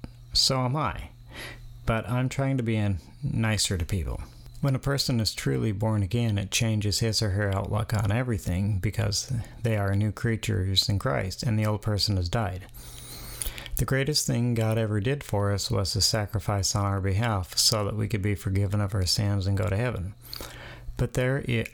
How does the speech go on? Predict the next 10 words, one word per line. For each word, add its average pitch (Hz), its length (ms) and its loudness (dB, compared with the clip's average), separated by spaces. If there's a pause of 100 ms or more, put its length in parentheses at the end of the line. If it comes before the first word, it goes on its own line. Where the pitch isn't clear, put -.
(120)
are 107 400 2
so 135 440 2
many 127 240 2
more 113 240 2
positive 110 520 0
things 107 360 0
that 110 80 -2
we 110 100 0
gain 104 400 2
from 98 440 0